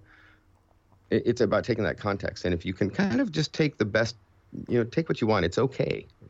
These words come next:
because it's okay to believe in, in this if you want to put it in that specific context, if it helps your, your spiritual beliefs and your overall religion.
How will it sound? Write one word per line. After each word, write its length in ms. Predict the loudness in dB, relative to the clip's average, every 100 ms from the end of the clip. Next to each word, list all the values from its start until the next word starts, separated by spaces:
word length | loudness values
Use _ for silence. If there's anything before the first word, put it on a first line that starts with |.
| -10
because 600 | -8 -2 -2 -2 -6 -10 _ _ _ _ -10
it's 120 | -2
okay 240 | 0 2
to 80 | 2
believe 380 | 2 2 2 2
in, 260 | 0 0 -4 -10 -2
in 100 | 2
this 200 | 2 2
if 100 | 2
you 80 |
want 140 | 2 2
to 20 |
put 160 | 4 2
it 40 |
in 100 | 4
that 180 | 0 -2
specific 480 | -6 -8 -6 -8 -4
context, 480 | -2 -2 -4 -6 -8
if 120 | -6
it 80 | -2
helps 280 | -2 -2
your, 200 | -6 -6 -8 _ -6
your 140 | -2
spiritual 520 | -2 -2 0 0 2 -2
beliefs 440 | 2 2 0 -2
and 200 | 0 2
your 160 | 4 4
overall 220 | 4 4
religion. 460 | 4 2 2 -2